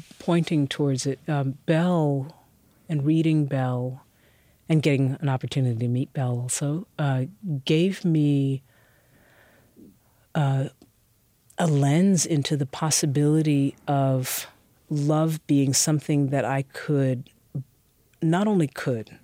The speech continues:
I wanna say, that I had to bring into the language of my perception of the world,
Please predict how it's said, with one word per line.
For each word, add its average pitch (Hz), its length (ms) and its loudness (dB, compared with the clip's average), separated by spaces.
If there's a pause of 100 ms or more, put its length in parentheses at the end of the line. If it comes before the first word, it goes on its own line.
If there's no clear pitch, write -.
I 143 40 -4
wanna 131 180 -2
say, 117 460 -4
that 156 140 0
I 139 60 0
had 170 580 -2
to 120 420 -6 (960)
bring 151 380 2
into 135 880 0 (580)
the 139 180 0
language 135 800 2
of 131 220 -4
my 127 360 -2 (120)
perception 131 580 -2
of 123 140 -4
the 131 100 -6
world, 127 640 -10